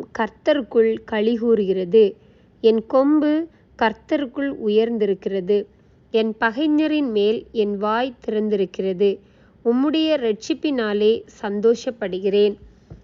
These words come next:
கர்த்தரைப் போல பரிசுத்தமுள்ளவர் இல்லை, உம்மை அல்லாமல் வேறொருவரும் இல்லை. எங்கள் தேவனைப் போல ஒரு கன்மலையும் இல்லை.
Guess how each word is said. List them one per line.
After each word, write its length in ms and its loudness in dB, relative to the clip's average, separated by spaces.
கர்த்தரைப் 580 0
போல 400 0
பரிசுத்தமுள்ளவர் 1120 -2
இல்லை, 320 2
உம்மை 420 4
அல்லாமல் 560 2
வேறொருவரும் 840 2
இல்லை. 360 0
எங்கள் 420 2
தேவனைப் 600 2
போல 300 -2
ஒரு 200 -2
கன்மலையும் 720 -4
இல்லை. 360 -4